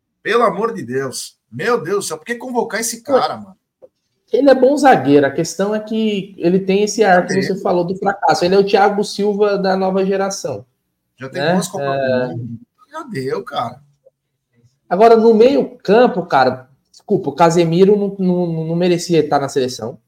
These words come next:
Speaker 1: Casemiro.
Speaker 2: Quem ass-, quem tá assistindo, quem tá, o Casemiro, meu, tá parecendo um fofão. Quem tá assistindo futebol europeu,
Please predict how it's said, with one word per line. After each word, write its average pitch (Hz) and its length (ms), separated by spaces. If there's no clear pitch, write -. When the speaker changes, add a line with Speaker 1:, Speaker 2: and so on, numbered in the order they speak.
Speaker 1:
Casemiro. - 260
Speaker 2:
Quem 202 160
ass-, 185 200
quem 208 220
tá 208 100
assistindo, - 640
quem 202 200
tá, - 220
o 135 80
Casemiro, 175 560
meu, 110 300
tá 147 140
parecendo 190 380
um 226 40
fofão. 196 640
Quem 208 140
tá 294 80
assistindo 190 380
futebol 160 400
europeu, 156 680